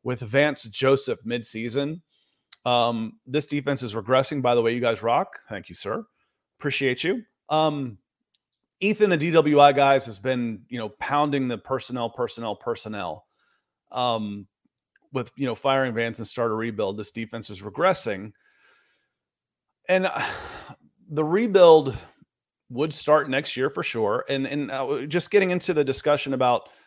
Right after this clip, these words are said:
scheme schmeem, are, you know, are your players good enough? And Phil, we'll, we'll hit on this one here in a minute too. I see your,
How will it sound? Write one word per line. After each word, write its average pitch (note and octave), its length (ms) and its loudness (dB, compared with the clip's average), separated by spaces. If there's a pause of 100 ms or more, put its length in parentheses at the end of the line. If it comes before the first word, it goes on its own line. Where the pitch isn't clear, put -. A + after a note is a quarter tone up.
(280)
scheme D#3+ 500 -2
schmeem, B2+ 640 -2
are, C#3 120 -6
you C3+ 100 -2
know, B2 140 -4
are C#3+ 180 2
your D#3 120 0
players D3 400 0
good C3+ 120 -2
enough? A#2+ 220 -4
And A2+ 120 -10
Phil, C#3+ 240 0
we'll, B2+ 200 -2
we'll B2+ 140 -6
hit C#3 100 -2
on B2+ 100 0
this B2 160 -8
one A#2+ 100 -8
here B2 100 -6
in A#2 80 -6
a - 20 -6
minute A2 260 -8
too. C#3 240 0
I A2 40 4
see A#2+ 200 -6
your, A2 160 -10